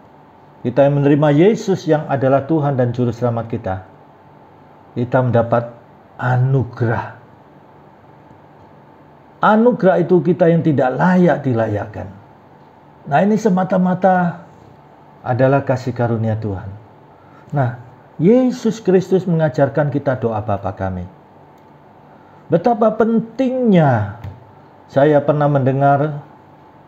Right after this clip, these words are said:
sebuah khotbah mengatakan, "Saudara, jangan doa Bapa kami."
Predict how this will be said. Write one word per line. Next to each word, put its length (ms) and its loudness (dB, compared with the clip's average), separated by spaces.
sebuah 400 0
khotbah 400 0
mengatakan, 640 -2
"Saudara, 640 2
jangan 400 0
doa 160 6
Bapa 320 2
kami." 400 2